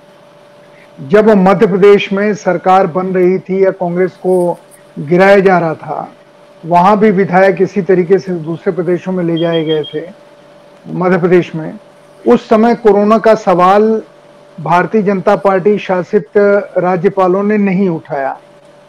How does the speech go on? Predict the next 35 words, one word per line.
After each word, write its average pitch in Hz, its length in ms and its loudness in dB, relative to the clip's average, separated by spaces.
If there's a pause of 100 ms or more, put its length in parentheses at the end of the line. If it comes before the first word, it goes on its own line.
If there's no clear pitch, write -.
(160)
और 214 200 4
वहाँ 190 280 2
पर 214 220 2
नई 202 280 2
सरकार 185 500 -2
भी 196 160 -2
बनी, 202 480 -2
शपथ 175 400 -4
ग्रहण 175 300 -4
भी 196 120 0
हुआ, 196 420 2
फिर 190 200 -4
मंत्रिमंडल 180 680 -2 (380)
विस्तार 202 440 2
भी 208 140 4
हुआ 196 260 4
और 208 220 4
आखिर 202 420 2
में 208 220 0
मुख्यमंत्री 196 800 -2 (380)
सही 226 560 4
या 214 80 4
नकली 190 580 0 (500)
कोरोना 214 320 4
की 208 120 2
वजह 196 260 4
से 226 160 -2
अस्पताल 202 500 0
में 240 140 0
दाखिल 202 340 0
भी 165 120 -4
हो 165 120 -4
गए 175 120 -2
मध्य 180 240 -4
प्रदेश। 151 280 -12